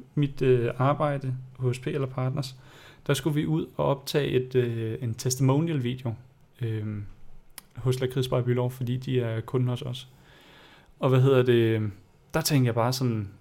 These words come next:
da han sad og fortalte om al den måde, de laver lakrids på, og, øh, hvor meget passion, der ligesom lå i det, så tænkte jeg sådan, okay, vi, øh,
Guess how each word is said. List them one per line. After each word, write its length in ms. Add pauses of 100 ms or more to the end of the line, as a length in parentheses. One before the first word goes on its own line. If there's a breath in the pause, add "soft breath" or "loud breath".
(180)
da 60
han 160
sad 200
og 80
fortalte 500
om 380
al 220
den 160
måde, 240
de 60
laver 220
lakrids 340
på, 220
og, 340 (580 soft breath)
øh, 240
hvor 100
meget 220
passion, 400
der 60
ligesom 280
lå 180
i 40
det, 180
så 100
tænkte 180
jeg 80
sådan, 140
okay, 260 (500 soft breath)
vi, 280
øh, 320